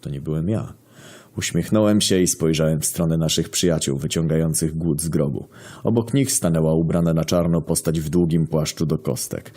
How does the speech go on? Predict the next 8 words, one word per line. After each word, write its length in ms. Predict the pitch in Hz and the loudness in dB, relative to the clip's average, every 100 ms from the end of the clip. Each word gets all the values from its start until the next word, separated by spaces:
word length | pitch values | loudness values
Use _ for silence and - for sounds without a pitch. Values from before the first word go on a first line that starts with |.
| - - - | -18 -12 -4
W 100 | 78 | -2
ręku 320 | 82 82 87 | 0 0 0
trzymała 460 | - 87 80 80 | 0 2 2 2
karabin 440 | 82 85 85 82 85 | 2 2 2 2 0
wyborowy, 500 | 85 78 85 82 82 | 0 2 2 2 2
zajebany 500 | 80 82 73 80 78 | 2 2 2 0 0
pierwszemu 500 | 80 78 - 80 76 | -2 -4 -2 -2 0
zombiakowi. 600 | 78 76 76 - 57 - | -2 -2 -2 -4 -6 -8